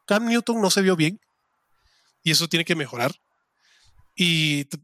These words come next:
Trevor Siemian tampoco se vio bien. A mí no me extrañaría que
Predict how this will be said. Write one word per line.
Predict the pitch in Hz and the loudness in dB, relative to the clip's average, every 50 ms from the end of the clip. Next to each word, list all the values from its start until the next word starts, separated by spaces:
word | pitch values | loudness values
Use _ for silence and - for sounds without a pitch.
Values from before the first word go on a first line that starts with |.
| _ _ - | _ _ -6
Trevor | - 151 147 165 170 | -2 0 2 2 2
Siemian | - 196 180 190 208 220 - | 2 0 0 -2 -2 -2 -2
tampoco | - - 123 - - 143 175 165 | -8 -8 -8 -6 -6 -2 0 2
se | 165 | 2
vio | 160 160 | 2 2
bien. | 165 180 190 - - | 2 0 -2 -6 -6
A | 180 165 | -6 -4
mí | 160 156 | -2 -2
no | 165 | 0
me | 180 | 0
extrañaría | 170 - 180 156 156 143 143 160 175 175 | 0 0 0 0 2 2 2 0 0 -2
que | - 156 139 127 | -4 -6 -6 -8